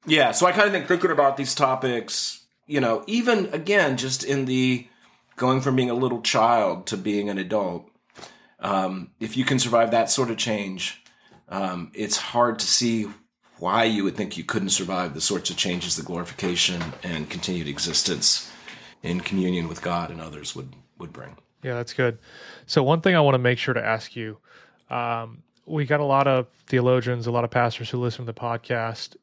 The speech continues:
Speaker 2: and they're all very interested in philosophy. You're a serious philosopher. So what would you encourage theologians and pastors to devote their time to? Like, what areas of philosophy do you think is gonna be the most, give them the most payoff?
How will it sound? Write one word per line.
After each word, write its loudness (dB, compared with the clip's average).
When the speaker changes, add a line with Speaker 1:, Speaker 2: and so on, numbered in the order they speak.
Speaker 2:
and 2
they're 4
all 4
very 2
interested -6
in -16
philosophy. -4
You're 4
a 4
serious 2
philosopher. 0
So -2
what -2
would 0
you 2
encourage 0
theologians 2
and 0
pastors -2
to -2
devote 2
their 0
time 2
to? -6
Like, -6
what 2
areas 4
of -2
philosophy 0
do -6
you 0
think -2
is -2
gonna -4
be -6
the -4
most, 0
give 0
them 2
the -2
most 0
payoff? 2